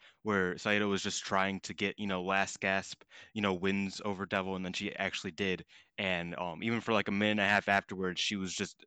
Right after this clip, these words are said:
dead on the ground, just, like, laying there. While Devil Masami, like, you know, 'cause it was a roll-up, it sort of makes sense. Devil Masami was like, "What the fuck? Did I just lose? Oh no, I lost." And De-, Harley Saito was just, like, on the ground, like, completely, <laughs> like, lifeless, just laying there. And I'm just like,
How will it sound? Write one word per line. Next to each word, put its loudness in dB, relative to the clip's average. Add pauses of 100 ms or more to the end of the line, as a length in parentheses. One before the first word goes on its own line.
(140)
dead 0
on -2
the -8
ground, -4 (280)
just, -2
like, -2
laying -2
there. -4 (220)
While 4
Devil 2
Masami, 0
like, -4
you -4
know, -4 (440)
'cause 4
it 10
was 4
a 2
roll-up, 4
it -4
sort 2
of 0
makes -4
sense. -2
Devil -2
Masami -2
was -4
like, -4 (220)
"What -6
the -2
fuck? 2
Did -2
I 6
just -4
lose? 4
Oh 6
no, 6
I 10
lost." 6
And 2
De-, 6
Harley 6
Saito 6
was 2
just, 0
like, 4
on 4
the -2
ground, 4
like, -4 (420)
completely, 4
<laughs> -4
like, 4
lifeless, 4
just -2
laying 2
there. 0
And -4
I'm -4
just -10
like, -6